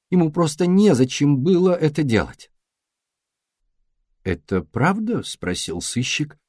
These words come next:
что когда он приходил в то утро, у него ещё не было никакой работы.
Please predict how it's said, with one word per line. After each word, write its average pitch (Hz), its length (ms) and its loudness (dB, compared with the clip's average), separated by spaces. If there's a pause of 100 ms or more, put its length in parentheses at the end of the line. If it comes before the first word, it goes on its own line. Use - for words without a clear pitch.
(220)
что - 240 -4
когда 98 320 -2
он 107 140 -2
приходил 98 540 -4
в - 100 -20
то 82 160 -4
утро, 151 480 -6 (520)
у 143 120 0
него 156 260 -2
ещё 175 440 -6
не 175 320 0
было 78 240 -4
никакой 98 640 -2
работы. 78 640 -6